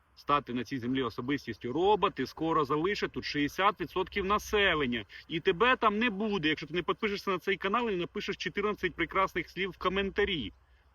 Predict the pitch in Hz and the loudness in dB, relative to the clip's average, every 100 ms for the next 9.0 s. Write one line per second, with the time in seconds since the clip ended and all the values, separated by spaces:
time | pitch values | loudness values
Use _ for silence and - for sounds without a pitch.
0 | - 151 190 220 233 247 240 185 175 156 | -4 0 2 2 4 2 2 0 0 -2
1 | 151 135 143 143 151 165 180 170 165 185 | 0 0 0 -2 0 0 0 0 0 -2
2 | 185 185 160 117 104 117 117 156 175 196 | -2 -2 -2 -4 -6 -8 -8 -6 -4 -4
3 | 190 - 240 208 - 131 113 214 220 180 | -4 -2 -2 0 -2 -4 -6 -8 -6 -6
4 | - 165 196 165 160 190 180 185 180 160 | -4 -4 0 0 0 0 0 0 -2 -2
5 | 143 - _ _ _ 123 202 208 - 226 | -4 -6 _ _ _ 0 0 0 -2 -2
6 | 175 185 180 143 135 170 214 - 190 - | -2 0 -2 -2 0 0 -2 -6 -10 -10
7 | 170 143 139 135 180 180 175 190 190 208 | -6 -2 -2 -2 -4 -4 -6 -6 -4 -2
8 | 196 190 180 139 135 156 185 185 175 | -2 0 0 0 -2 -2 0 0 0